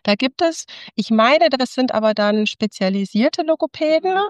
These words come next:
Speaker 1: Ähm, da weißt du vielleicht noch mal ein bisschen mehr.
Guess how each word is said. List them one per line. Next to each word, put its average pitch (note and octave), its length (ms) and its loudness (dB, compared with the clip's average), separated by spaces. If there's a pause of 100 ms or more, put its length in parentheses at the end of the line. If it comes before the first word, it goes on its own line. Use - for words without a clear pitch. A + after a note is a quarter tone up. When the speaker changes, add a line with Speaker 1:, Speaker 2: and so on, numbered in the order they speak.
(160)
Speaker 1:
Ähm, A#3+ 380 -2
da G#3 200 0
weißt G3 300 -6
du C#4 80 -4
vielleicht C#4 440 0
noch C4+ 140 -2
mal C4 100 0
ein C4 60 0
bisschen C4 320 -2
mehr. C4 260 2